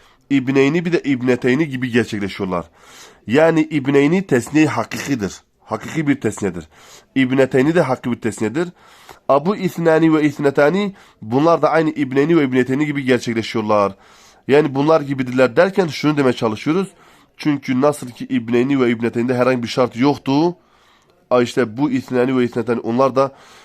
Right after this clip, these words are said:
e, onlarda da herhangi bir şart yoktur. Yani demek ki bu ithnani ve ithnetani bunlar kila ve kilta gibi değiller. Bunlar ibneyni ve ibneteyni gibidirler.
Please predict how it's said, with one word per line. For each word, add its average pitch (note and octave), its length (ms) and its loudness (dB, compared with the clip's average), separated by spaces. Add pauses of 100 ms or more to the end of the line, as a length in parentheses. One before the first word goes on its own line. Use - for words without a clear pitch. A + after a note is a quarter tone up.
(140)
e, A2+ 60 -2 (300)
onlarda B2 360 0
da A#2+ 80 0
herhangi B2 240 0
bir G#2+ 60 -8
şart - 320 -2
yoktur. F#2 500 -8 (800)
Yani D#3 240 2
demek F#3 240 2
ki D#3 140 -4
bu F3+ 160 2
ithnani E3 560 2
ve D#3+ 100 4
ithnetani D#3+ 520 -2
bunlar F3+ 340 2 (320)
kila D#3+ 420 4
ve C#3 100 4
kilta C#3 380 0
gibi C#3+ 380 -4
değiller. C#3 520 2 (280)
Bunlar D#3 500 2
ibneyni C#3 580 2
ve D#3+ 80 4
ibneteyni B2+ 520 2
gibidirler. G#2 560 0